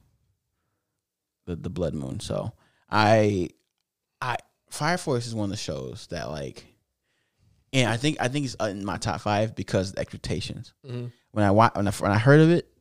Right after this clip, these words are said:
Speaker 1: and I saw the trailers, I looked at it, I'm like, "This is the stupidest thing I've ever seen." And then watching it,
Speaker 2: You're just like, "I was wrong."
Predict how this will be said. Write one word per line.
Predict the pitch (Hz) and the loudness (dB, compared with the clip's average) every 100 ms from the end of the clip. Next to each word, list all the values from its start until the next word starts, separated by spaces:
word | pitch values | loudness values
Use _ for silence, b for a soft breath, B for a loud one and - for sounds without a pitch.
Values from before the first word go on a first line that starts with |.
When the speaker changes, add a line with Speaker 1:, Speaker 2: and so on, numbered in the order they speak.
| _ _ _ - | _ _ _ -8
Speaker 1:
and | 110 | -2
I | 92 | -2
saw | - 117 113 | 0 2 2
the | |
trailers, | 110 107 101 | 2 2 2
I | 104 | 0
looked | 98 110 | -2 0
at | |
it, | |
I'm | 101 | 0
like, | 92 | -2
"This | 101 | -6
is | |
the | - | -8
stupidest | - 110 107 | -6 -4 -4
thing | 98 | -4
I've | 87 | -6
ever | 92 | -8
seen." | - - - _ _ _ _ _ _ _ _ | -10 -14 -18 _ _ _ _ _ _ _ _
And | 113 | 0
then | 98 | 2
watching | 90 104 107 - 90 | 6 6 6 2 -2
it, | 65 58 - _ | -2 -6 -10 _
Speaker 2:
You're | 135 139 | -6 -4
just | 117 | -2
like, | 107 | 0
"I | 117 | 0
was | 113 | 0
wrong." | 123 131 131 113 | 2 2 2 0